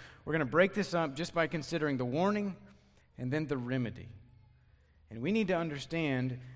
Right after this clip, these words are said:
that here, Jesus lays out the most important truth for every single soul to consider. And I pray and hope that we will feel the weight of what is said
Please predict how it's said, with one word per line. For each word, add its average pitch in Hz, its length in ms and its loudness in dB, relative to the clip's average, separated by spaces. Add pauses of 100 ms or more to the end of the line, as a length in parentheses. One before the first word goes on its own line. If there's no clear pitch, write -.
(120)
that 131 180 0
here, 160 500 2
Jesus 185 640 0
lays 180 380 2
out 131 400 -2
the 123 60 -2
most 180 400 2
important 175 520 -2
truth 131 380 -2
for 131 180 -4
every 185 420 2
single 165 480 -2
soul 131 440 0
to 160 340 -6
consider. 127 540 -6 (1400)
And 123 100 -12
I 135 40 -8
pray 170 260 2
and 156 100 0
hope 160 200 0
that 143 100 0
we 143 160 0
will 135 100 -2
feel 151 240 0
the 127 80 -4
weight 127 400 0
of 110 140 -12
what 120 180 -6
is 110 140 -8
said 107 340 -4